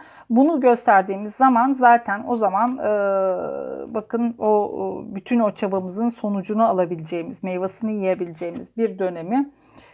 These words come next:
e, tutku, hayranlık ve aşk güne bakanla bize vaat ediyor. Yani ona ulaşabileceğimizi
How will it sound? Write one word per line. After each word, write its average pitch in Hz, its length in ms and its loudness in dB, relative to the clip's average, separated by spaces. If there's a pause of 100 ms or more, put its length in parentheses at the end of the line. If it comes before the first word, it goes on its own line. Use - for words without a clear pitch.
(200)
e, 208 60 -6 (840)
tutku, 220 460 0
hayranlık 202 880 2
ve 196 140 0
aşk - 480 0
güne 190 280 -4
bakanla 214 680 0 (300)
bize 240 280 6
vaat 214 260 8
ediyor. 202 280 0
Yani 190 260 2
ona 208 260 -4
ulaşabileceğimizi 196 1200 -2